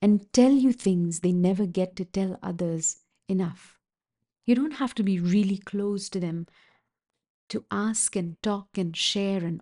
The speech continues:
open up. You just have to be human. And if you allow yourself to be naturally curious about the stories and the lessons and experiences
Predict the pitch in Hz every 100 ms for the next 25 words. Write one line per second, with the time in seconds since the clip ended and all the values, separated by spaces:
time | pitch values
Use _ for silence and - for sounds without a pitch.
0 | - 208 - 180 165 - _ _ _ _
1 | _ _ _ _ - 196 - 220 220 -
2 | - - 214 196 - - 165 165 160 _
3 | _ _ - - 240 190 156 - _ _
4 | _ _ _ _ _ _ _ 214 233 240
5 | 247 214 202 208 247 277 269 247 208 196
6 | 196 - 190 185 180 208 247 - - 269
7 | 262 - - 247 254 208 165 156 - -
8 | _ _ _ _ 190 175 180 180 170 -
9 | - 208 208 190 190 175 175 160 156 151
10 | 175 - 196 185 175 160 - - - 190
11 | 185 175 180 175 160